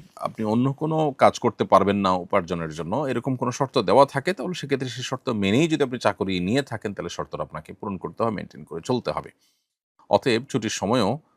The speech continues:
এটি আপনার জন্য খেয়াল করা তখন কর্তব্যের অংশ হবে। "স্ত্রীর সাথে ঝগড়া লাগলে মাঝে মধ্যে আমি বিরহের গান গাই, কখনো কখনো শুনি, এতে কি স্ত্রী তালাক হয়ে যাবে?"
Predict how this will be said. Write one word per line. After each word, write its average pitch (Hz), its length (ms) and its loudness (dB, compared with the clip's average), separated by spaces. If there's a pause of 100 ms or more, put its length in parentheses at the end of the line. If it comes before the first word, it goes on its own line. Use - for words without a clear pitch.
(100)
এটি 85 240 -4
আপনার 78 220 -8
জন্য 82 220 -8
খেয়াল 71 220 -8
করা 69 180 -6
তখন - 240 -10
কর্তব্যের - 480 -10 (100)
অংশ 107 360 -2
হবে। 71 480 -8 (240)
"স্ত্রীর - 260 0
সাথে 151 400 -2
ঝগড়া 113 360 0
লাগলে 117 280 2
মাঝে 104 260 -2
মধ্যে 104 320 -4
আমি 95 220 -2 (400)
বিরহের 113 460 -2
গান 73 240 -4
গাই, 73 200 -4 (600)
কখনো 147 280 -2
কখনো 131 340 -4
শুনি, - 320 -2 (640)
এতে 113 200 -4
কি 123 160 -2
স্ত্রী - 240 -10
তালাক 92 320 -2
হয়ে 127 160 -4
যাবে?" 104 260 -8